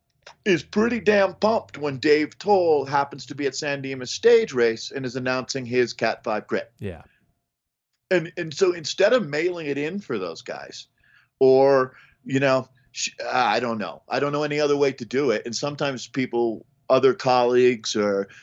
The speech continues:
Speaker 1: uh, officials would be like, "Jesus, dude, are you gonna go like this all day?"
Speaker 2: <laughs>
Speaker 1: You know, like, if, if, if we are going bananas for a preem sprint at eight fifteen in the morning for the Cat fours, what's gonna happen at four o'clock in the afternoon? But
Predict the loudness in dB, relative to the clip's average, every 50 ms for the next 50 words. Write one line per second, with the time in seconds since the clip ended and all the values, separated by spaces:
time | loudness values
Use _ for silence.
0 | _ _ 0 2 4 4 4 2 0 -2 -2 0 0 0 2 2 0 0 0 0
1 | -2 -4 -2 0 2 2 2 0 -2 -4 -2 0 2 2 2 2 0 -2 -4 -6
2 | -6 -4 -2 -2 -2 -2 -4 -8 -14 _ -2 0 2 2 2 2 2 0 0 0
3 | 2 4 4 6 6 6 4 2 0 0 -2 -4 -4 -4 -4 -2 0 0 0 0
4 | 0 0 0 0 0 0 -2 -6 -12 -20 -16 -6 -2 -2 -2 -4 _ -12 -8 -8
5 | -8 -8 -10 -12 -8 -4 -4 -2 0 2 2 2 2 2 0 0 0 0 0 0
6 | 0 0 -2 -2 -4 _ -6 -6 -6 -4 -2 0 2 2 2 2 0 0 -2 -2
7 | -2 0 0 0 0 0 0 0 0 -2 -4 -6 -4 -2 -2 -2 -2 -2 -2 -2
8 | -2 -2 -4 -8 -10 -8 -4 -2 -2 0 0 -2 -2 -2 0 0 0 0 -2 -2
9 | -2 -2 -2 -4 -6 -4 -4 -4 -4 -4 -4 -2 0 2 2 2 0 -2 -4 -6
10 | -6 -2 0 0 0 0 0 0 2 2 2 2 0 0 2 2 2 2 2 -2
11 | -6 -12 -14 -16 _ _ _ _ _ _ _ _ _ _ _ _ -4 0 0 0
12 | 0 0 0 0 0 2 2 0 0 -2 -4 -6 -10 -8 -4 -2 -2 -2 -2 -2
13 | -2 -2 -2 -2 -4 -4 -4 -2 -2 -4 -4 -8 -6 -6 -6 -4 -2 -2 -4 -4